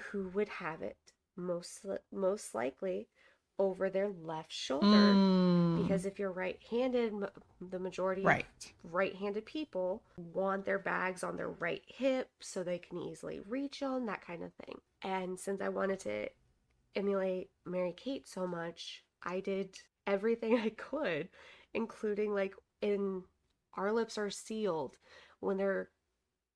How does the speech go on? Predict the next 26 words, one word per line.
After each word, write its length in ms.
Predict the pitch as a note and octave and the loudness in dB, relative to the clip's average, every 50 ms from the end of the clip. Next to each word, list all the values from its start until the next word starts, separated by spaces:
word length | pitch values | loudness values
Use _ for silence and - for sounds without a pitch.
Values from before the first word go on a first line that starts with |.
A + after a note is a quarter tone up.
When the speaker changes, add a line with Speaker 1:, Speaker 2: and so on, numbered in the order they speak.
| _ _ - | _ _ -4
Speaker 1:
walking 460 | F#3 G3 F#3+ G3+ G3+ G3+ A#3+ A3 G3+ | 0 4 4 4 4 2 -2 -2 0
down 640 | F3+ G3 F#3+ G3 G3 G3 F#3+ F#3+ F#3+ F#3+ F#3 F#3 _ _ _ | 0 0 0 2 0 0 0 -2 -2 -4 -6 -8 _ _ _
before 340 | - G3 F#3+ - - F#3+ F#3+ | -4 -4 -4 0 -2 -2 0
going 300 | F#3 G3 F#3 F#3+ G3 F#3+ | 2 2 2 2 2 0
to 160 | F#3+ - F#3 | 0 -4 -6
the 260 | F3+ - F#3 F3+ E3+ - _ _ _ _ _ _ _ | -4 -4 -4 -4 -4 -8 _ _ _ _ _ _ _
theme 260 | - A#3+ B3 C#4+ D4 C4+ | 0 2 2 2 0 0
park, 520 | - - E3 E3 - - - - - _ _ - - - - - - _ _ _ _ | -2 -4 -2 0 0 -2 -2 -4 -12 _ _ -20 -20 -20 -20 -20 -20 _ _ _ _
when 120 | F#3+ F#3+ | -2 0
they 80 | F3+ F3+ | 0 0
have 220 | F#3 F#3+ F#3+ F#3+ | 0 -2 -4 0
their 120 | G3 G3 G3 | 0 -2 -2
bags 440 | - G#3+ - - C#4 C#4+ - - | 0 0 0 0 0 -2 -2 -4
and 100 | G#3 F#3+ | -2 -2
everything, 640 | F3 E3 E3 - E3+ E3 D#3+ _ E3 E3 E3 E3+ F3 - - - - - _ _ _ _ _ _ _ _ _ _ _ _ | -2 -2 -4 -4 -6 -6 -6 _ -6 -6 -6 -6 -8 -12 -16 -20 -20 -20 _ _ _ _ _ _ _ _ _ _ _ _
sh-, 220 | - - - G#3 G#3 G#3+ | -14 0 4 6 8 8
that 180 | G#3 G3 F#3+ G3 | 8 8 6 6
Speaker 2:
Mm-hmm. 20 | |
Speaker 1:
was 120 | G3+ G3+ F#3+ | 4 2 0
one 140 | F#3+ G#3 G3+ | 0 0 0
of 80 | G3 F#3+ | 0 -2
the 80 | G3 | -4
first 380 | - - - F#3+ F#3+ F#3 - - | -10 -2 0 0 0 0 -6 -4
ones 320 | G3 G3+ G3 F#3 F3+ E3 | 0 0 2 0 0 -2
where, 120 | E3+ F3+ F3 | -4 -4 -2
like, 300 | F3+ E3+ E3 D#3 - - | -2 -4 -6 -8 -10 -18